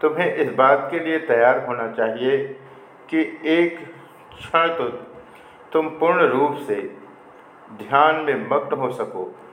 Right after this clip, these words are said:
पर दूसरे ही क्षण मन के चारागाह की भूमि की ओर इशारा करके," स्वामी जी ने कहा, "इन खेतों को जोतने के लिए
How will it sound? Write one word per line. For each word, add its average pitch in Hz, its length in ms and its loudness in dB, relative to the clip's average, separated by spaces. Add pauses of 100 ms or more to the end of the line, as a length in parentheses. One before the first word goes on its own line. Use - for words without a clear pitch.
(180)
पर 131 180 4
दूसरे 147 520 -2
ही 127 180 -2
क्षण 117 480 -2 (1000)
मन 135 240 4
के 156 540 -2
चारागाह 135 880 4
की 117 560 -10 (280)
भूमि 160 280 0
की 139 320 -10
ओर 117 180 -2
इशारा 123 480 2
करके," 110 580 -2
स्वामी 120 260 -4
जी 120 140 -6
ने 113 140 -4
कहा, 117 640 0 (2500)
"इन 185 220 0
खेतों 143 420 2
को 160 220 -2
जोतने 127 500 -2
के 165 180 -4
लिए 117 440 -4